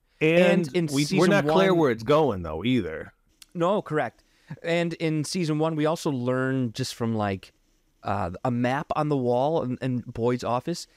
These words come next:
Speaker 2: I think that they probably did a poll and be like, "Where was everyone coming from?" And it's from
Speaker 1: That's
Speaker 2: all
Speaker 1: all.
Speaker 2: over the U S. So it also implies that this town has some sort of portal action going on, which also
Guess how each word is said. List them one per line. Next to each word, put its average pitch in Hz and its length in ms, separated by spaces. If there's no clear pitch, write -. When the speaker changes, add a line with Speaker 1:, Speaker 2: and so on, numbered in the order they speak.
Speaker 2:
I 135 120
think 147 220
that 135 180
they 127 140
probably 131 400
did 113 160
a 104 60
poll 110 440
and 113 100
be 110 60
like, 104 200
"Where 143 500
was 127 160
everyone 117 300
coming 139 260
from?" 104 340
And 151 100
it's 190 160
from 190 100
Speaker 1:
That's 190 100
Speaker 2:
all 196 180
Speaker 1:
all. 190 60
Speaker 2:
over 196 260
the 139 120
U 135 200
S. - 300
So 160 300
it 160 200
also 160 360
implies 127 500
that 117 220
this 127 200
town 113 540
has 127 180
some 135 240
sort 123 240
of 104 160
portal 113 680
action 92 420
going 87 340
on, - 160
which 156 160
also 170 560